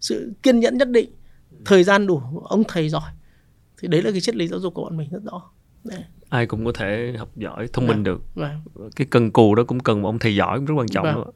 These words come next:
Speaker 1: Vâng. Không phải là bù nhá. Cần cù rồi sẽ thông minh, chứ không phải cần cù rồi bù thông minh. Bởi vì khi mình nói cần cù bù thông minh có nghĩa là sẽ không bao giờ thông minh được.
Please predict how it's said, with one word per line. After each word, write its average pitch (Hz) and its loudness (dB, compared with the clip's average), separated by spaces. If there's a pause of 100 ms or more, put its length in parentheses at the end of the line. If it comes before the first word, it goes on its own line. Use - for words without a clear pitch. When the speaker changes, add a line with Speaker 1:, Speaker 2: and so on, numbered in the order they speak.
(180)
Speaker 1:
Vâng. 151 -8 (340)
Không 247 -4
phải 196 6
là 156 4
bù 170 6
nhá. 202 -2 (280)
Cần 180 6
cù 190 6
rồi 196 12
sẽ 233 2
thông 247 4
minh, 247 4
chứ 233 0
không 233 2
phải 175 4
cần 175 10
cù 180 8
rồi 175 6
bù 175 6
thông 202 2
minh. 214 4 (300)
Bởi 180 8
vì 185 10
khi 240 6
mình 202 6
nói 175 2
cần 202 6
cù 175 -2
bù 175 4
thông 208 -2
minh 214 4
có 202 0
nghĩa 226 0
là 202 0
sẽ 175 -4
không 285 -4
bao 254 6
giờ 190 4
thông 226 -2
minh 220 2
được. 170 0